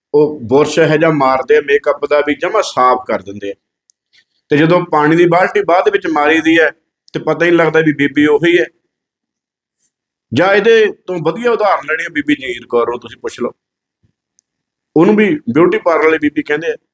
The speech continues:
ਚਲੋ, ਮੇਰਾ ਕੁੱਲ ਮਿਲਾ ਕੇ ਕਹਿਣ ਤੋਂ ਮਤਲਬ ਇਹ ਸੀਗਾ ਵੀ ਇਹ ਬੰਦੇ ਕਿਹੋ ਜਿਹਾ ਮੇਕਅਪ ਕਰਦੇ ਆ, ਕਿੰਨੀ ਕੁ ਐਕਟਿੰਗ ਇਹ ਬੰਦੇ ਸਿੱਖ ਗਏ ਵੀ ਲੋਕਾਂ ਨੂੰ ਕਿੱਦਾਂ ਬੇਵਕੂਫ ਬਣਾਇਆ ਜਾਵੇ। ਅੱਛਾ, ਹੁਣ ਮੈਂ ਜਿਹੜੀ ਗੱਲ ਕਰਨੀ ਹੈ ਪਤੇ ਦੀ,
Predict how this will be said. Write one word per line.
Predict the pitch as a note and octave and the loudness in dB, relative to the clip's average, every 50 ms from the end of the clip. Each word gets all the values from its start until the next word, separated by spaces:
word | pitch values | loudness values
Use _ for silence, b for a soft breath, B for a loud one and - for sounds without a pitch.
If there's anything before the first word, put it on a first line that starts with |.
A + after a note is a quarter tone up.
| _ b b b b b _ | _ b b b b b _
ਚਲੋ, | - A#3 A#3+ A#3+ - - - - - _ - | 0 2 4 2 2 0 -4 -12 -20 _ -4
ਮੇਰਾ | D#3 D#3+ E3+ G#3 A3+ A#3+ A#3+ A#3 A3+ - - D3+ - - | 0 2 2 4 4 2 2 2 0 -4 -8 -14 -6 -2
ਕੁੱਲ | F3+ G3 G#3+ G#3 | 0 0 2 2
ਮਿਲਾ | G3+ F#3+ F#3+ F#3 | 2 2 2 2
ਕੇ | F#3 F#3 F#3 F#3 | 0 -2 -4 -2
ਕਹਿਣ | - F#3 F#3 G3 G3+ | -2 -2 0 0 -2
ਤੋਂ | G#3 - G#3 F#3 | -2 -2 -4 -2
ਮਤਲਬ | D#3 D3+ D3+ D#3+ E3 E3 D3+ | -2 -4 -4 -2 -2 -2 -2
ਇਹ | D#3 F3 | 0 0
ਸੀਗਾ | F3+ - D#3+ D3+ C#3+ E3 F3+ | -2 0 -2 -2 0 0 0
ਵੀ | F3 - A#3+ | 0 -2 -8
ਇਹ | - - F#3+ G#3 A3 F3+ | -4 0 2 2 2 2
ਬੰਦੇ | - C#3+ D3 D3 D3 E3 F3+ F3+ E3+ D#3+ - _ _ _ _ _ _ _ _ _ _ _ _ _ _ _ _ _ - | 0 0 0 2 2 2 2 2 0 -2 -4 _ _ _ _ _ _ _ _ _ _ _ _ _ _ _ _ _ -4
ਕਿਹੋ | E3 E3 E3 E3+ | -2 0 2 2
ਜਿਹਾ | F3 F#3 F3+ | 2 2 2
ਮੇਕਅਪ | E3 C#3+ C3+ C3 C3 C3+ - - - | 2 2 2 0 0 -2 -6 -8 -6
ਕਰਦੇ | D3 C#3 C3+ C3+ C#3 D3 D3 | -4 -4 -4 -2 -2 -2 -2
ਆ, | C#3+ C#3+ _ _ _ _ _ _ _ _ _ _ _ _ _ _ _ _ _ _ _ _ _ | -2 -6 _ _ _ _ _ _ _ _ _ _ _ _ _ _ _ _ _ _ _ _ _
ਕਿੰਨੀ | E3+ F3 F3+ F3+ F#3+ F#3+ | 0 2 4 4 2 2
ਕੁ | F#3 F3+ | 0 0
ਐਕਟਿੰਗ | - D3 C#3+ C3 - D3 D#3 D#3+ | -2 -2 -2 -2 -4 -4 -4 -2
ਇਹ | E3+ | -2
ਬੰਦੇ | E3 E3 D#3 D#3 | -2 -2 -2 -2
ਸਿੱਖ | D3+ - - D#3 C#3+ - C3+ C#3 | -4 -2 -4 -6 -6 -6 -4 -2
ਗਏ | C#3+ C#3 C#3+ - _ _ _ _ _ _ - | -2 -2 -2 -4 _ _ _ _ _ _ -4
ਵੀ | A#2+ D#3 E3 | 0 2 2
ਲੋਕਾਂ | D#3+ D3 D3 C#3+ D3 - D3+ D#3 | 4 4 2 2 0 0 -2 0
ਨੂੰ | D#3 D3+ | 0 -2
ਕਿੱਦਾਂ | - - D3+ D3 C3 A#2 - D3 D3+ C#3 | -2 -4 -4 -4 -4 -2 -2 -2 -2 -2
ਬੇਵਕੂਫ | A2+ G2+ F#2 A#2+ B2+ C3 B2+ B2 - - C3+ C3+ G#2 | -4 -4 0 2 2 2 2 0 -2 -4 -6 -4 -4
ਬਣਾਇਆ | A2 A2 G#2+ G#2 G2+ | -2 -2 -2 -2 -2
ਜਾਵੇ। | G2 G2+ G2+ F#2+ G2+ G2 b b b b b b - | -4 -6 -8 -10 -10 -12 b b b b b b -4
ਅੱਛਾ, | G3 - C4 | 0 0 0
ਹੁਣ | A3 F3 F#3 G3+ | 2 2 2 2
ਮੈਂ | G#3+ A3+ | 2 2
ਜਿਹੜੀ | A3+ B3 C4+ | 2 0 -2
ਗੱਲ | G3 D#3 D#3 D#3 E3 F3 F3 F3 | -2 0 0 0 2 0 0 -2
ਕਰਨੀ | - D3+ C#3+ C3+ D3+ D#3 E3+ | -2 -2 -2 -2 -4 -8 -10
ਹੈ | F3+ | -12
ਪਤੇ | F3+ _ _ F#3 F3+ F3+ F3 F3 E3 | -12 _ _ -2 -2 0 2 0 0
ਦੀ, | - D3 C3+ - | 0 0 -4 -6